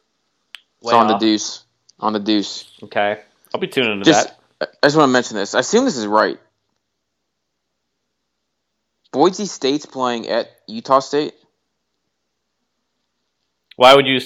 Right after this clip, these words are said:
Speaker 2: why would that not be right?
Speaker 1: Well, the, the game, the, it says the kickoff is noon. Eastern.
Speaker 2: Uh, that's weird.
Speaker 1: That's early. That's at least a ten A M start.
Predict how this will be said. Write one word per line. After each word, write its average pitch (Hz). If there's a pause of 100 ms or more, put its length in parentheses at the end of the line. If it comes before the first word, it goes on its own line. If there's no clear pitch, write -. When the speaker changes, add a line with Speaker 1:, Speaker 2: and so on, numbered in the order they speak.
Speaker 2:
why 123
would 127
that 113
not 110
be 101
right? 87 (960)
Speaker 1:
Well, 135
the, 123
the 117
game, 113
the, 107
it 107
says 143
the 131
kickoff 120
is 98
noon. 101 (2750)
Eastern. 117
Speaker 2:
Uh, 101
that's 107
weird. 92 (1500)
Speaker 1:
That's 107
early. 107
That's 113
at 123
least 123
a 110
ten 113
A 107
M 98
start. 107